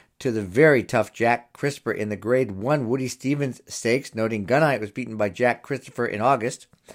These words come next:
Provocateur then returned to win the Jersey Shore Stakes in August with a career best one oh three figure, before the poorest dirt race of his career, when eighth of thirteen last month in the Gallant Bob Stakes. Provocateur has since come back to work well, so I think that bad race can be ignored,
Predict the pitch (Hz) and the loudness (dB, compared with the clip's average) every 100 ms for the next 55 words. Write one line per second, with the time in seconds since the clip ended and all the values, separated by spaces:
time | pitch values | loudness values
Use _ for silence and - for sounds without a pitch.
0 | - - - _ 127 131 151 147 131 139 | -20 -20 -20 _ 0 4 4 2 -2 0
1 | 117 131 151 165 139 135 123 131 120 120 | 2 2 0 0 -2 0 -2 -2 -2 0
2 | 147 165 - 139 165 165 131 - 127 156 | 0 -2 -2 0 0 0 -4 0 2 2
3 | 143 123 110 - 147 180 160 151 - - | 0 -12 -10 -2 2 4 6 6 4 -6
4 | 127 175 - 165 156 - 165 156 175 143 | -2 -2 2 0 0 -2 -2 2 2 0
5 | 104 - _ - - - _ - - 135 | -2 -8 _ -20 -20 -20 _ -12 -2 0
6 | 131 131 - 202 196 165 135 123 127 120 | 0 -4 4 6 6 4 -6 0 0 0
7 | 113 110 - 117 120 127 113 107 - 151 | -6 -8 -8 -2 2 2 2 -4 -4 -4
8 | 175 151 151 151 147 120 117 127 131 - | -4 -4 -4 -4 -4 -6 0 0 0 -2
9 | 135 110 - 135 117 127 123 110 113 143 | -4 -4 -6 -8 -4 -2 -2 -2 2 4
10 | 139 - - - - _ _ _ _ - | 2 -2 -10 -12 -20 _ _ _ _ -10
11 | - - - _ 139 156 175 170 180 160 | -10 -20 -20 _ 4 6 6 4 2 2
12 | 175 180 - 165 160 147 139 151 151 139 | 2 0 0 4 4 4 0 -2 0 6
13 | 151 165 131 123 151 - 143 139 120 135 | 8 8 4 0 -2 0 2 2 2 4
14 | 160 143 131 - 123 131 117 139 143 117 | 4 4 0 -2 -4 -2 -2 0 2 2